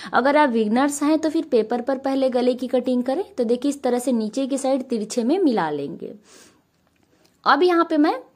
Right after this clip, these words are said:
इसको कट करके निकाल दे रही हूँ जो भी मार्किंग है। और एक चीज है, अगर आपका कपड़ा टाइट कपड़ा हो तो बिना पेपर पेस्टिंग का भी आप ये डिजाइन बना सकते हैं।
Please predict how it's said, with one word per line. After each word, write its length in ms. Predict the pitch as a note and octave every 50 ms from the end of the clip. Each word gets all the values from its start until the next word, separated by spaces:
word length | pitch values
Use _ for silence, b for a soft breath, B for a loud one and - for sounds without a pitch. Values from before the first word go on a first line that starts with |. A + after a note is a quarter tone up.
| b b b b b b b _ -
इसको 260 | B3+ B3+ - - D4
कट 260 | D4 - B3+ B3 B3
करके 420 | - C4 A#3 G#3+ G#3+ - C4 D#4+ A4 - - -
निकाल 420 | A3+ A3+ A3+ A3 A3+ G#3+ A3 A#3+
दे 180 | A#3 A#3 G#3+ G3+
रही 180 | G3 G3+ G3+ G#3+
हूँ 180 | G#3+ B3 D#4+ D4
जो 180 | - A3 G3+
भी 140 | G3 A3+ C4
मार्किंग 500 | C4 A3+ G3 F3+ F3+ F3+ - G3+ F#3+ G3
है। 140 | G3+ C#4 G#4
और 140 | G#4+ F#4+ D4
एक 180 | C4+ C4+ C4 C4+
चीज 240 | - C#4 C4 A#3+
है, 80 | C4 D#4+
अगर 200 | F#4 F4 D#4 C#4
आपका 260 | C4 B3+ C4 - C#4 C4+
कपड़ा 320 | C4+ B3 A3+ B3 B3 B3
टाइट 380 | B3 B3 A3+ G#3 G#3+ A#3+ A3+ -
कपड़ा 320 | - A#3+ A3 - A3 G#3+
हो 240 | G#3+ G#3+ B3 E4+ F#4+ B B B B B B -
तो 140 | E4+ E4+ E4+ C4
बिना 260 | A#3+ B3+ C4+ D#4 E4+
पेपर 280 | E4+ D#4 C#4 B3 D4 D4
पेस्टिंग 420 | D4 - A#3+ A3+ A3+ - C#4 C4+ C4
का 120 | B3+ A3+
भी 160 | G#3+ A#3+ A#3+
आप 160 | A3+ G#3+ A3
ये 100 | A3+ G#3 G3+
डिजाइन 440 | F#3 G#3 G3+ G3+ A3 C4+ F4+ F4 A#3
बना 300 | G3+ F3+ F#3 F3+ F#3 G#3+
सकते 420 | - - G#3+ - - _ - G#3
हैं। 320 | G3+ G3 G3+ C#4+ F4+ F#4+